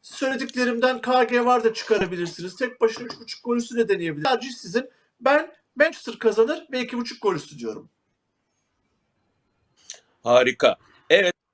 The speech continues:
Speaker 2: efendim. Şimdi <clears throat> duyuruda bulunan yirmi sekiz Aralık ve yirmi dokuz Aralık maçlarına girmeden evvel, e, katıl butonuna basıp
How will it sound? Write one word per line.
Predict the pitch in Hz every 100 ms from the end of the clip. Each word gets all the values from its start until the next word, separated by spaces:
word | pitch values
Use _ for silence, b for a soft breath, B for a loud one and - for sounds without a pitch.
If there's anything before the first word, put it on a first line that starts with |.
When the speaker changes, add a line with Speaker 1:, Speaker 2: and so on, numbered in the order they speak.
| -
Speaker 2:
efendim. | 165 147 127 123
Şimdi | 190 185 208 - 339
<clears throat> | 254 -
duyuruda | - 151 151 175 170 _ _
bulunan | 156 147
yirmi | 127 127
sekiz | 135 139 135
Aralık | 139 135 131
ve | 131
yirmi | 123
dokuz | 127 127 127
Aralık | 123 123 -
maçlarına | 123 - 123 120
girmeden | 110 127 123 123
evvel, | 120 120 180 - _ _ _ -
e, | 107 107 104
katıl | 135 127 190 151
butonuna | 139 135 123 117 110
basıp | 120 143 160